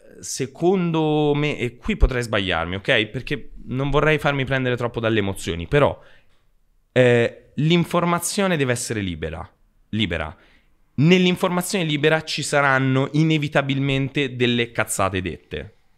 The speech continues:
delle castronerie. Bisogna evitare che gli effetti di queste,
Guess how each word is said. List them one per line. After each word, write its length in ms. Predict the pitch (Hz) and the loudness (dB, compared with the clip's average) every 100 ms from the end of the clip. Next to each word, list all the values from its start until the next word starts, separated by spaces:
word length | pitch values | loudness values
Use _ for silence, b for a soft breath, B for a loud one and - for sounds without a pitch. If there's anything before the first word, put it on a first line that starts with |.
| _ | _
delle 200 | 117 110 | -2 0
castronerie. 680 | 107 - 101 95 85 78 - b b b b b _ _ _ | 0 -4 -4 -4 -6 -10 -14 b b b b b _ _ _
Bisogna 420 | - 147 190 143 | -6 -2 0 2
evitare 540 | 123 135 156 147 120 127 | 2 0 0 2 4 2
che 120 | 123 | -2
gli 120 | 110 | -4
effetti 480 | 107 - 151 - 110 | -6 2 2 2 -4
di 100 | 95 | -6
queste, 680 | 95 90 - 95 85 - | -6 -6 -4 -4 -4 -8